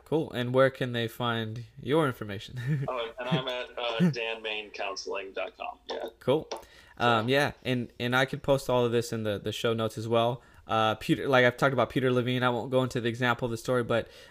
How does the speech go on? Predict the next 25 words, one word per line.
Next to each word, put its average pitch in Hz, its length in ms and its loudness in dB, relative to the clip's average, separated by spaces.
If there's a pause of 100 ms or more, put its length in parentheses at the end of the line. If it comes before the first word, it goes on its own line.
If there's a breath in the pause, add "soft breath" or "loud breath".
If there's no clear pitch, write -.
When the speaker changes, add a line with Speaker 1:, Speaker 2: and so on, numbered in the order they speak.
(120 loud breath)
Speaker 1:
uh, 107 340 2 (160)
Peter 139 280 2
Levine, 123 460 2
I 120 240 -4
think, 123 240 -2
has 117 200 0
great 117 400 0
books 120 360 0
and, 110 120 -6
and, 110 300 -6 (340 loud breath)
and 131 140 2
I 127 60 4
think 143 160 2
very 131 260 6
palatable 123 580 4
information 113 520 -2
for 107 100 -4
anybody. 120 640 0 (380 loud breath)
Um, 104 320 0
Speaker 2:
Mm-hmm. 113 160 -6 (480 loud breath)
Speaker 1:
so, 117 140 -2
I, - 260 -4
Speaker 2:
Yeah. 127 200 -4
Speaker 1:
you 131 80 -4
know, 117 200 0